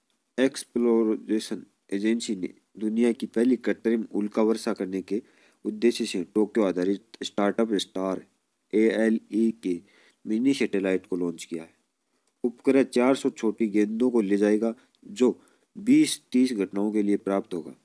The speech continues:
ये छोड़े जाने वा-, पर वातावरण के से नीचे आएंगी। एएलई की योजना दो हज़ार बीस तक हिरोशिमा में अपना पहला शो करने की है। अगला क्वेश्चन है दो नंबर, भारत की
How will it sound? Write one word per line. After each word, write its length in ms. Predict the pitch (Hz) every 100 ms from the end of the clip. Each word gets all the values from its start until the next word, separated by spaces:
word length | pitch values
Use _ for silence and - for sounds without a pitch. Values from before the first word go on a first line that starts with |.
| _ _ _ _ _ _ _ - -
ये 140 | 123
छोड़े 280 | 123 107 101
जाने 240 | 107 107 110
वा-, 180 | 113 - _ -
पर 180 | 98 - _
वातावरण 500 | 104 104 110 110 117
के 160 | 117 123
से 280 | - 110 104 _ - - - -
नीचे 240 | 98 -
आएंगी। 320 | 113 120 127 127 _ _ _ _ _ _ _ _ _ -
एएलई 360 | 123 131 139
की 100 | 131
योजना 440 | 127 117 110 113 110 _ _ _
दो 120 | 113
हज़ार 200 | 117 107
बीस 320 | 92 120 127 -
तक 120 | 90 _ _ _ _ _ _ _ 113
हिरोशिमा 520 | 113 143 - 127 120
में 160 | 113
अपना 320 | 104 107 104 107
पहला 280 | 110 107
शो 240 | 101 110 135 _ _ _ _ _ -
करने 260 | 98 95
की 140 | 87 85
है। 340 | - - - - _ _ _ _ -
अगला 200 | 113 123
क्वेश्चन 260 | 127 151 117
है 80 | 95
दो 140 | 104
नंबर, 180 | 98 92
भारत 480 | 82 92 117 151
की 120 | -